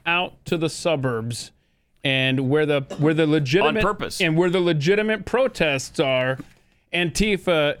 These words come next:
Speaker 1: is soon to follow.
Speaker 2: And that's one of the things everybody said at the beginning, "You're burning down your own community." And they thought, "Huh, that's right. Let's go and burn down somebody else's community." Well, that's not really what I meant.
Speaker 1: <laughs>
Speaker 2: I meant, don't bur-, don't burn down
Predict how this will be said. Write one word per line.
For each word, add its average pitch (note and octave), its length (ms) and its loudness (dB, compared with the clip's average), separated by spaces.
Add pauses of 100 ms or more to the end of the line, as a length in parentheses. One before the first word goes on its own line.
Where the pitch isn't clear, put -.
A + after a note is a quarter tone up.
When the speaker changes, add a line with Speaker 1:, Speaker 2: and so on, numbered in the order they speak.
Speaker 1:
is D3 220 2
soon D#3+ 300 2
to D3+ 80 2
follow. G#2+ 400 -4 (480)
Speaker 2:
And G3+ 180 0
that's G3 200 -2
one G3 200 0
of F3+ 120 -2
the C#3+ 60 -10
things E3 260 -2
everybody C#3+ 340 -2
said D3 220 -2
at C3+ 40 -4
the C3+ 60 -8
beginning, D3+ 360 -4
"You're D3+ 80 -2
burning C#3 260 -2
down A#2+ 200 -2
your G#2 140 -2
own F#2+ 80 -2
community." G2+ 520 -4
And E2+ 180 -4
they F2 60 -2
thought, E2 300 -2 (580)
"Huh, - 280 -8 (140)
that's D4+ 340 -4
right. - 180 -8
Let's F#3 160 -8
go D#4 120 -4
and C4+ 80 -6
burn A3+ 200 0
down E3+ 180 -4
somebody D#3+ 280 -6
else's - 260 -10
community." E2+ 340 -6 (120)
Well, C#4 140 0
that's - 140 -6
not E4 140 -4
really A#3 180 -2
what G3 140 0
I E3+ 40 0
meant. F#3+ 360 -4 (160)
Speaker 1:
<laughs> D3 160 -6
Speaker 2:
I F3 60 -2
meant, G3+ 220 0
don't C#4 180 0
bur-, - 100 2 (100)
don't B3 300 -2
burn C#4 240 2
down A3+ 300 0